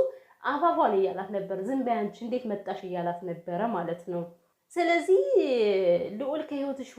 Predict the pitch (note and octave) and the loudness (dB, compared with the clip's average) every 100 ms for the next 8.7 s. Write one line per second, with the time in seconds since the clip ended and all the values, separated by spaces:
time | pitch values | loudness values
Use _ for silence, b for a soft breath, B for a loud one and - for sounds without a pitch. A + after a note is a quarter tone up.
0 | B3 G3 - C4+ C4+ C4 - B3+ B3 A#3+ | -8 -8 -2 4 4 4 2 -4 -6 -10
1 | - - A#3 A3+ A3 - B3+ A3+ G#3+ G3+ | -12 -8 -4 -2 -4 -6 -8 -6 -6 -6
2 | G3 G3+ - F#3+ F#3+ - B B B B | -4 -4 -2 -2 -2 -4 B B B B
3 | - B3 B3+ E4+ C#4 C4+ A#3+ A3 A3 G#3 | -2 0 2 2 2 2 0 -2 -2 0
4 | F#3+ F3+ F#3 F#3+ C#4+ - G4 F4+ E4 G4+ | 0 -2 -4 2 2 2 -2 2 4 6
5 | D4 A#3 B3 A#3 B3 - A3 G3+ G3+ A3 | 4 4 4 4 0 -4 -6 0 0 0
6 | C4+ C4 A3 C4+ A#3 F#3+ F3 F3+ G3+ A#3 | -2 -2 2 2 2 0 0 0 -2 0
7 | E4+ A4 G#3 F#3 - B B A3 C#4 C#4+ | -2 2 2 0 -6 B B 4 6 6
8 | D4 C4+ G3+ G#3+ F#3 G3 | 2 0 2 2 4 4